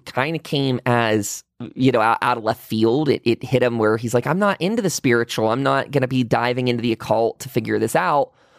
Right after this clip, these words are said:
Uh, what can we look at scientifically? And since he was into radio broadcasting already, that's where they went with the sound approach. That's why he's into the,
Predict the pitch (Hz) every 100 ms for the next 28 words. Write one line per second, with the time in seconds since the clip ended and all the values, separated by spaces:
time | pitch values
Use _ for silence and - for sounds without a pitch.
0 | _ - 131 - 143 143 127 143 127 123
1 | 117 - 107 104 - 190 - 135 113 107
2 | 104 127 - - 127 147 127 143 120 139
3 | 135 117 117 110 98 107 156 190 - 123
4 | 117 110 107 101 160 165 127 127 _ _
5 | _ _ _ _ - - 143 135 135 123
6 | 113 110 - - - 101 101 90 85 92
7 | - 73 - - 123 135 120 117 117 113
8 | 113 107 - 104